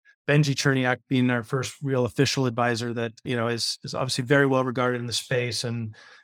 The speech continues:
has really helped us, uh, avoid some, some major landmines along the way that I think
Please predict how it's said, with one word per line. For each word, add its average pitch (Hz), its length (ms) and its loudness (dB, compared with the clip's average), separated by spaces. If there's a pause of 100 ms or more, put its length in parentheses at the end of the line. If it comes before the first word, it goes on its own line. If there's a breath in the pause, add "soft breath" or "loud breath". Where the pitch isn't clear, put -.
(200 loud breath)
has 117 120 -8
really 139 380 2
helped 120 360 0
us, 120 520 -2
uh, 123 240 -10
avoid 139 460 2
some, 135 320 -6
some 127 200 -4
major 127 280 0
landmines 120 540 0
along 120 280 -2
the 117 60 -2
way 117 240 -2
that 117 120 -4
I 113 60 -4
think 117 240 -10